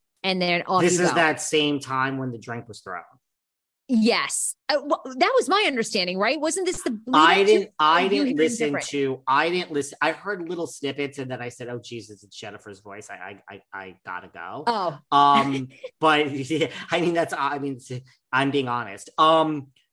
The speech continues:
Speaker 2: I did hear something about that. So what, so Louis was with Louis Junior and what, he went over to Melissa and Joe and said, "Hey," but, like, he was talking about him and Teresa,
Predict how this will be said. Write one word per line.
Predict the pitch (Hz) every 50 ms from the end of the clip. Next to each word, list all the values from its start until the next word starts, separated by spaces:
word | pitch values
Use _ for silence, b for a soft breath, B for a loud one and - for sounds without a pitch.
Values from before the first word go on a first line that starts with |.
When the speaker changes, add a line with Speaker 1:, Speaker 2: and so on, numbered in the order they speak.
| _ _ _ _ 156
Speaker 2:
I | 156 160
did | 160 165 190 208 202
hear | 180 170 170 151
something | 143 - 147 139 135 139 135 120
about | 123 123 -
that. | 131 135 131
So | - 143
what, | 139 135 135
so | - 139
Louis | 131 135 147 156 165 165 165 190 196
was | 190 196 147 147
with | 147 131
Louis | 131 139 143 156 160
Junior | 139 135 143 135 127 131 127
and | 127 127
what, | 123 117
he | 110 131 135
went | 123 131 127
over | 127 123 117 123 120
to | - 127 120 107 b b b b _ -
Melissa | 131 131 135 139 135 - 139
and | 131 127 120
Joe | 113 131 127 120
and | 123 120 113
said, | - 127 120 117 117
"Hey," | 117 113 120 131 135 135 135 131 131 127 131 123 117 - _ _ _ _ _ _ _ _ _
but, | 156
like, | 156 151 147 147
he | - 156 165
was | 156 160 -
talking | - - 165 - - 139 147
about | 143 135 131 123 110
him | 123 135 131
and | 127 123
Teresa, | - - 151 160 185 196 185 - 101 87 82